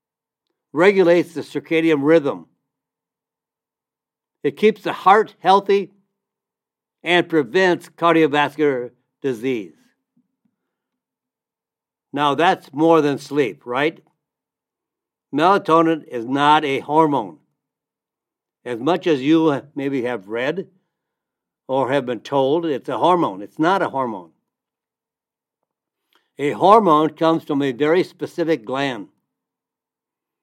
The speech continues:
like thyroxin is the hormone of the thyroid. D H E A, pregnenolone, are hormones from the adrenal glands.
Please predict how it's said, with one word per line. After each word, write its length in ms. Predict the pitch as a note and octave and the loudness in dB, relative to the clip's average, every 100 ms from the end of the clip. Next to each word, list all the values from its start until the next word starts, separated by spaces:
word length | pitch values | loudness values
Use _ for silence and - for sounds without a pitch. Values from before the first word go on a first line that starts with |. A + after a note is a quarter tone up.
| _ _ _ | _ _ _
like 300 | C#3 D3 - | -4 -4 -2
thyroxin 800 | E3 D#3 D3+ E3 D#3 C#3+ G#2+ F2+ _ _ _ _ _ _ _ _ _ _ _ _ - | 2 2 4 0 -2 -12 -12 -14 _ _ _ _ _ _ _ _ _ _ _ _ -12
is 160 | C3 | -10
the 120 | C3+ | -8
hormone 580 | A2 D3+ D#3+ D#3 D3+ D3+ | 0 2 4 4 2 0
of 100 | A#2+ | -6
the 120 | A2+ | -12
thyroid. 580 | G#2+ C3+ C3+ B2 A2 F#2 - _ _ _ _ _ _ _ _ _ _ _ _ _ | -10 -4 -4 -4 -8 -12 -20 _ _ _ _ _ _ _ _ _ _ _ _ _
D 180 | E3 G3 | 4 6
H 280 | G3 E3 | 6 2
E 200 | D#3+ E3 | 2 4
A, 260 | D#3+ C3 F2+ _ _ _ _ _ _ _ _ _ | 4 2 -6 _ _ _ _ _ _ _ _ _
pregnenolone, 760 | D#3+ D3 E3 F3 D#3 A2 F2 _ _ _ _ _ _ _ _ _ _ | -2 0 0 2 0 -4 -10 _ _ _ _ _ _ _ _ _ _
are 200 | C3+ C#3 | -4 -4
hormones 680 | C#3 F3 F3 D#3+ D#3 D3 - | 2 4 4 2 0 -4 -10
from 240 | - C#3+ | -6 -2
the 80 | C#3+ | -2
adrenal 380 | C3+ C3+ D#3 C#3 | -2 -2 -2 -4
glands. 360 | A2+ G2 D#2+ | -8 -14 -18